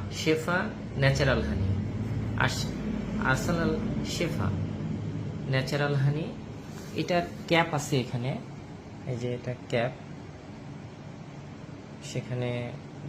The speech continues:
ডেটও লেখা আছে, এক্সপায়ারি ডেট লেখা আছে, তারপরে উৎপাদনের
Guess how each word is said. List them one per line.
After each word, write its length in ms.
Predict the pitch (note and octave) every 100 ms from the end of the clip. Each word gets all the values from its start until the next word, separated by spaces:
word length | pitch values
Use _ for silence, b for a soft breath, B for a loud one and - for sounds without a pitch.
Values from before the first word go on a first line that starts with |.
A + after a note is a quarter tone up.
| A2 G#2
ডেটও 280 | A2+ -
লেখা 280 | B2 A#2 -
আছে, 300 | A#2 A2+ - A#2 C3+ -
এক্সপায়ারি 520 | - - - A2+ A2+ A2+
ডেট 300 | A#2 A2 -
লেখা 260 | G#2+ G2+ A2
আছে, 360 | G#2+ - A2 A2 - - - - - - - - - -
তারপরে 680 | - A#1 - G#2+ G#2+ G#2+ A2 G#2+ A2 A2+ - - - - - - - -
উৎপাদনের 480 | - A#2+ A2+ A2+